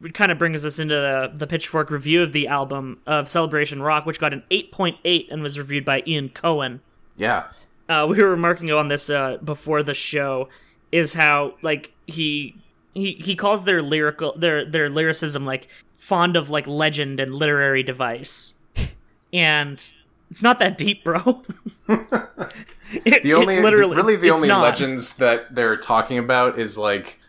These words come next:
Speaker 2: the kind of classic rock, like, heartland rock, Bruce Springsteen, blue collar worker mythos.
Speaker 1: Which, like, is barely there. Like, the, the, the lyrics are so abstracted.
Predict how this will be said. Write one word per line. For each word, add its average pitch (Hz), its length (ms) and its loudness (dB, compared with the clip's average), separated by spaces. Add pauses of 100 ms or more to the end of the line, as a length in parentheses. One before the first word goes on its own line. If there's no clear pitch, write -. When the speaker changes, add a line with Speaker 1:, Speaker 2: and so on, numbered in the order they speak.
Speaker 2:
the 104 680 2
kind 110 240 -2
of 98 340 -6 (240)
classic 104 540 0
rock, 104 500 0
like, 104 180 -2
heartland 104 540 -2
rock, 101 340 -2
Bruce 107 320 -2
Springsteen, 101 840 -4 (280)
blue 104 180 -4
collar 104 380 0
worker 101 340 -2
mythos. 117 720 2 (300)
Speaker 1:
Which, - 260 0
like, 208 200 4 (520)
is 220 180 2
barely 165 440 2
there. 131 320 0
Like, 147 220 -2
the, 175 220 2
the, 160 400 0
the 180 160 2
lyrics 247 420 2
are 165 80 4
so 165 420 2
abstracted. 143 840 -6